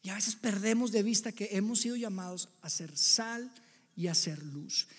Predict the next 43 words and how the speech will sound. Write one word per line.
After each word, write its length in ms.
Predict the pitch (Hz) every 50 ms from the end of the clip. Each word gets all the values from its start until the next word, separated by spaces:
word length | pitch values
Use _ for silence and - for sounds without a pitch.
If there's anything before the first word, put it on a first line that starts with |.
| - - -
Y 120 | 220 202
tú 180 | - - 285 285
has 120 | 269 -
sido 220 | - 254 262 262
beneficiado 580 | 240 233 214 202 156 180 180 - 196 180 175 165
de 120 | 156 147 143
eso. 200 | 143 - - 170
Yo 300 | - - - - - 208
estoy 140 | - 247 226
seguro 500 | - - - 214 175 196 233 240 247 240
que 100 | 226 196
tú 320 | - - 233 233 240 233 - - -
has 160 | - 190 190
tenido 200 | - 226 220 220
en 100 | 233 226
tu 160 | 220 214 202 180
vida 340 | 214 214 202 190 185 180 -
algunas 320 | 185 165 165 175 185 180
personas 600 | - 208 180 - - 196 180 156 143 139 - - - _ _ -
que 80 | 170
han 60 | 165 160
sido 200 | - 180 170 160
sal 280 | - 175 165 160 160 - - - -
y 80 | 175
luz. 200 | 165 160 156 156 -
Y 60 | 180
yo 100 | 165 185
les 120 | 208 202
quiero 140 | - 226 240
decir 180 | 233 196 214 226
a 40 | 220
ustedes, 300 | - - 233 202 160 -
chavos, 440 | - 220 220 208 175 160 - - - _ _ _ _ _
prepa, 400 | 202 202 202 202 - 160 147 170 -
universidad, 500 | 165 160 165 160 - - 185 185 180 165 - _ _ _
ustedes 340 | - - - - 202 214 220
son 200 | - 254 254 247
sal 380 | - - 254 262 277 294 277 240 _ _ _ _
y 100 | - 240
luz. 420 | 220 214 254 277 277 - - - - - _ _ _ _ -
Ahí 160 | 185 214 247
donde 180 | 262 254 247 -
están. 360 | - - 262 269 294 277